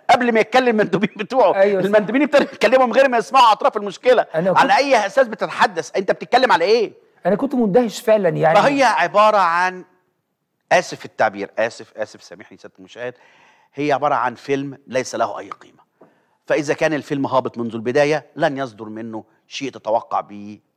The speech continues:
Speaker 1: آه،
Speaker 2: يعني
Speaker 1: فرحة.
Speaker 2: هو اللي احنا شفناه إن كل واحد كان بيقول استقراءه للموقف، لكن ما كانش منتظر إنه يسمع رأي أطراف المشكلة الحقيقيين،
Speaker 1: أنا رأيي
Speaker 2: يعني.
Speaker 1: في الموقف كذا.
Speaker 2: آه.
Speaker 1: طب أنت إذا أبديت هذا الرأي مسبقًا قبل سماع القضية،
Speaker 2: قاعد ليه؟
Speaker 1: آه، طب هنكمل القضية ليه؟ هنسمع القضية ليه؟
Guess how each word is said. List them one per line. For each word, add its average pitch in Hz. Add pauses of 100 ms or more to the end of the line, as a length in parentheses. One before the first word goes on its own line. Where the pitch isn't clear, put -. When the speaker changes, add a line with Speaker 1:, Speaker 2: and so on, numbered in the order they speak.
(300)
Speaker 1:
آه، 64
Speaker 2:
يعني 143
Speaker 1:
فرحة. 180
Speaker 2:
هو 196
اللي 190
احنا 208
شفناه 196
إن 180
كل 202
واحد 196
كان 147
بيقول 160
استقراءه 170
للموقف، 139
لكن 151
ما 151
كانش 202
منتظر 185 (280)
إنه 165
يسمع 175
رأي 180
أطراف 202
المشكلة 208
الحقيقيين، 175
Speaker 1:
أنا 226
رأيي 226
Speaker 2:
يعني. 156
Speaker 1:
في 147
الموقف -
كذا. 98 (100)
Speaker 2:
آه. 170
Speaker 1:
طب 160
أنت 247
إذا 185
أبديت 156
هذا 160
الرأي 156
مسبقًا 135
قبل 143
سماع 135
القضية، 117
Speaker 2:
قاعد 185
ليه؟ 160
Speaker 1:
آه، 131
طب 127
هنكمل 170
القضية 147
ليه؟ 127
هنسمع 165
القضية 147
ليه؟ 135